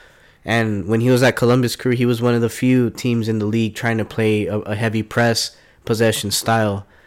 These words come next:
So I'd like to see him give it another go in, in maybe the M L S again, get a new project and kinda clean up your image, 'cause he had a decent, a decent stint with the U S national team,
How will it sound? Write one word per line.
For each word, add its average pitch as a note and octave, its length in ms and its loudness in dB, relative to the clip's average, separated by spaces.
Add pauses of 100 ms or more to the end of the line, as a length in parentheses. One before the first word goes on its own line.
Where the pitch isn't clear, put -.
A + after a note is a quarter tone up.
(320)
So B2+ 200 2
I'd B2+ 260 6
like E3 200 4
to D3+ 80 2
see E3 120 2
him D3 100 4
give C#3 160 4
it C3+ 60 2
another B2+ 320 4
go B2 260 6
in, A2+ 160 2
in G#2 240 -2
maybe B2 240 2
the A#2 140 4
M A#2 100 2
L A#2 120 4
S A#2+ 200 2
again, B2 380 -2 (420)
get B2 140 4
a A#2+ 60 6
new A#2+ 120 4
project A#2 480 2
and G#2 140 -4
kinda A#2+ 220 0
clean B2 280 0
up A2+ 160 0
your G#2+ 120 0
image, A#2+ 540 -2 (140)
'cause A2 480 0 (1000)
he - 80 -10
had G#3 140 6
a G#3+ 60 8
decent, F#3+ 640 2
a C#3+ 40 2
decent F#3 340 4
stint F3 300 2
with D3 140 2
the C3 100 2
U B2+ 180 4
S C3 200 4
national C3 440 0
team, D#3+ 440 0